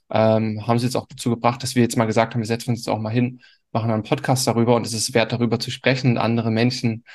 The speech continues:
einfach dazu zu holen ins Boot, die darauf eben Bock haben. Also ich finde, das ist,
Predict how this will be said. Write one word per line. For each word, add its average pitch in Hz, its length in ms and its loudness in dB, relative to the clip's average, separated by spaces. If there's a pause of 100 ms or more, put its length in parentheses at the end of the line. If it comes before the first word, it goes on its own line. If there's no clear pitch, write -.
(320)
einfach 113 260 -2
dazu 143 500 4
zu 143 220 4
holen 113 220 2
ins 113 200 -4
Boot, 123 340 2 (440)
die 120 400 4 (160)
darauf 117 340 0
eben 110 180 -4
Bock 117 240 -2
haben. 98 180 -8
Also 101 200 -12
ich 127 80 -18
finde, 110 260 -4
das - 280 -6 (880)
ist, - 400 -8